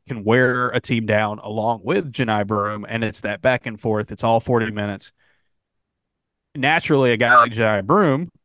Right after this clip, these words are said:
who is more, uh, he did a good job on, on defense. Pro-, Pearl said after the game, he was the guy who really stepped up this week. He had two great performances. Auburn didn't really get much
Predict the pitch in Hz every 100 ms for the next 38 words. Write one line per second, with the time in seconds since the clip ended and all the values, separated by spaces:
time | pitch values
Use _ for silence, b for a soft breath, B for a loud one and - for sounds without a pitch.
0 | _ 123 123 104 98 120 113 - 113 92
1 | 110 - 127 123 - 135 156 - _ -
2 | 156 131 107 123 113 113 113 107 - 120
3 | 110 117 - 113 - - _ 127 - 117
4 | - - 127 113 113 110 110 104 110 110
5 | 107 113 104 107 - 104 107 110 107 -
6 | 110 101 117 - 110 - 107 104 110 101
7 | - 110 110 107 - - 117 110 110 104
8 | 104 104 107 110 101 107 - 107 101 -